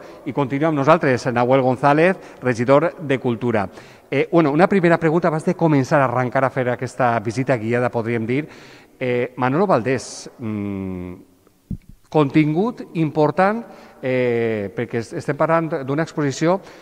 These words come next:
d'alt valor no només econòmic, sinó també artístic, que és tal vegada allò important, però es podria comentar en trets generals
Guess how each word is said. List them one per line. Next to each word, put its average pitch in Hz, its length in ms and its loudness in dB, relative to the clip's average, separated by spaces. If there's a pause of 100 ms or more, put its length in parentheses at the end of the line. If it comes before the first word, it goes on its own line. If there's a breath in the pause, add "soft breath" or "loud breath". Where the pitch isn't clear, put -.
d'alt 147 180 2
valor 185 440 2
no 165 120 2
només 180 520 0
econòmic, 139 600 0
sinó 123 220 -4
també 117 380 -2
artístic, 135 600 -4
que 131 80 -2
és 117 100 -4
tal 127 100 -2
vegada 120 280 -2
allò 120 420 0
important, 123 420 -4 (340 loud breath)
però 147 140 2
es - 80 -2
podria 175 240 2
comentar 165 440 2
en 139 100 -2
trets 147 180 -4
generals 131 480 2